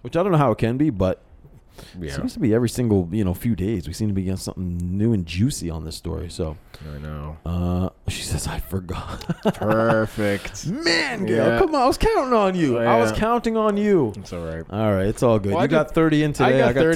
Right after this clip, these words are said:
Speaker 1: ten.
Speaker 2: You get
Speaker 1: I got
Speaker 2: ten.
Speaker 1: ten.
Speaker 2: Yeah.
Speaker 1: So, uh, we'll keep this going. Are we doing this all month? Oh.
Speaker 2: Yeah.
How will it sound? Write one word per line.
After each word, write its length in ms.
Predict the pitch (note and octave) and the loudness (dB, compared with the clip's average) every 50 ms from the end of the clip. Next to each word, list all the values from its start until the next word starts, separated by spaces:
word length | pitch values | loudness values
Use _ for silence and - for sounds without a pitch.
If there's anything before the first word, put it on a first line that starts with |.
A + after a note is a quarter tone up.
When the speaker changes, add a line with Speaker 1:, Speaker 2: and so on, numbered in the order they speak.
| - | 4
Speaker 1:
ten. 180 | - A2+ A#2 B2+ | 4 4 2 0
Speaker 2:
You 60 | D#3 | -2
get 260 | D3 D3+ D3+ D3 - - - | 0 -2 -2 -4 -4 -8 -4
Speaker 1:
I 80 | A2+ - | 0 2
got 200 | C#3+ C#3+ C3+ - | 2 2 2 2
Speaker 2:
ten. 240 | - C3+ A2+ G#2+ | 2 4 4 4
Speaker 1:
ten. 180 | G#2+ G#2 G2+ G#2+ G2 E2 D#2+ | 2 0 -2 -6 -12 -12 -14
Speaker 2:
Yeah. 60 | E2 D#2+ D#2 - - - - | -14 -14 -16 -16 -18 -16 -12
Speaker 1:
So, 400 | - - A#2+ G#2+ G#2 G#2 G#2+ A2 | -4 0 2 4 4 4 4 4
uh, 340 | A2 G#2+ G#2+ G#2+ G#2+ A2+ | 4 4 4 4 4 4
we'll 180 | G2 A2 B2+ C#3 | 4 4 2 2
keep 180 | - - D#3 - | 2 0 -2 0
this 120 | C#3+ B2+ | 0 -2
going. 200 | - C#3+ C#3 C3 | 0 0 0 0
Are 60 | - A2 | 0 0
we 120 | B2 D#3 | -2 0
doing 180 | E3+ F#3 F3 E3+ | 0 0 0 -2
this 120 | E3 - | -2 -2
all 140 | D#3+ D3 C#3 | -2 -2 -2
month? 280 | B2+ C#3 E3+ G#3 - - - - - - - - - - - _ - - - - - - _ - - _ - | -2 -2 -4 -4 -8 -16 -20 -20 -20 -20 -20 -20 -20 -20 -20 _ -20 -20 -20 -20 -20 -20 _ -20 -20 _ -16
Oh. 140 | A2+ - - - - _ _ _ _ _ - | -16 -16 -16 -18 -20 _ _ _ _ _ -12
Speaker 2:
Yeah. 200 | F#2+ G#2+ C3+ | -8 -8 -8